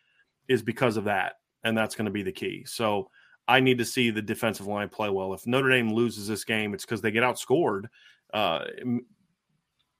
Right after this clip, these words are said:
and they just can't keep up with U S C's offense, which all is a byproduct of the defensive line. Now, I talked about the game plans and all that kind of stuff. So every,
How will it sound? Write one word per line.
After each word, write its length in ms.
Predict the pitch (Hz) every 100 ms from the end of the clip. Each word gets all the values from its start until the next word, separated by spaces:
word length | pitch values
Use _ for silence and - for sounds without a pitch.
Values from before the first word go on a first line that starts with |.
| _ 127
and 160 | 123
they 100 | 120
just 180 | 120 120
can't 200 | 139 127
keep 220 | 135 127
up 160 | 135 123
with 100 | 113
U 120 | 123
S 80 | 117
C's 160 | 117
offense, 480 | 113 160 - 64 -
which 160 | 117 -
all 360 | 95 113 139 151
is 160 | 131
a 60 | 143
byproduct 600 | 110 104 107 113 113 -
of 360 | 92 98 92 -
the 100 | 98
defensive 480 | 95 85 85 82 78
line. 240 | 78 85
Now, 160 | 101 117
I 80 |
talked 300 | 131 139 123
about 180 | 120 120
the 60 | 113
game 340 | 110 113 110
plans 300 | - 110 104
and 80 | 107
all 80 | 104
that 120 | 101
kind 100 | 104
of 60 | 98
stuff. 140 | 104
So 80 | 156
every, 280 | 196 160